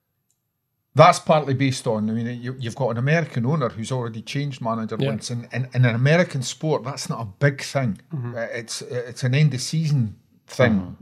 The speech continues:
Speaker 1: traditionally in American sport, where you look at the coach and say, "Do we need a new one?" The one unknown,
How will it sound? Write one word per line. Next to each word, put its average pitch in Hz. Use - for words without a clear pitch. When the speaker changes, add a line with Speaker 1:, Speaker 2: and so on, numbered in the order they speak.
Speaker 1:
traditionally 117
in 104
American 107
sport, 110
where 101
you 107
look 120
at -
the 107
coach -
and 104
say, 117
"Do 101
we 101
need 107
a 101
new 98
one?" 90
The 123
one 139
unknown, 127